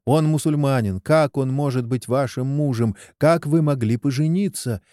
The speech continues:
Я пыталась раскрыть ее обман. И тут у нее ответ наготове.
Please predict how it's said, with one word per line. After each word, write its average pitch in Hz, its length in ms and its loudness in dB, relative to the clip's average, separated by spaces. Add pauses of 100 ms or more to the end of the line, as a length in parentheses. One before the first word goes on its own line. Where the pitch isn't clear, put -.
(340)
Я 110 140 0
пыталась 104 460 -2
раскрыть 113 480 -4
ее 104 280 -2
обман. 101 440 -4 (920)
И 160 160 2
тут 233 340 0
у 135 60 4
нее 113 340 4
ответ 107 400 0
наготове. 101 640 -2